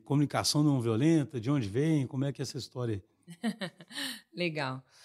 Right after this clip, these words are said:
Speaker 2: Bom, é, comunicação não violenta, ela foi criada pelo Marshall Rosenberg, né? E ele, na verdade, ele foi aluno do Carl Rogers. Então, o Carl Rogers foi o criador da psicologia com abordagem,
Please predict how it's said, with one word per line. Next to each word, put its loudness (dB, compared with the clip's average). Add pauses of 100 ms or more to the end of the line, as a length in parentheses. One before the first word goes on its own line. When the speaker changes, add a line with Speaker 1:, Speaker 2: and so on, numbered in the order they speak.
(360)
Speaker 2:
Bom, 2
é, -2
comunicação 2
não 2
violenta, 0 (140)
ela 2
foi -2
criada 4
pelo -2
Marshall 0
Rosenberg, -2 (240)
né? -6 (180)
E -4 (580)
ele, 4
na 4
verdade, 2
ele -4
foi -2
aluno 2
do -2
Carl 4
Rogers. 2
Então, -8
o -8
Carl 2
Rogers 2
foi -4
o -8
criador 2
da 2
psicologia -2
com -4
abordagem, 2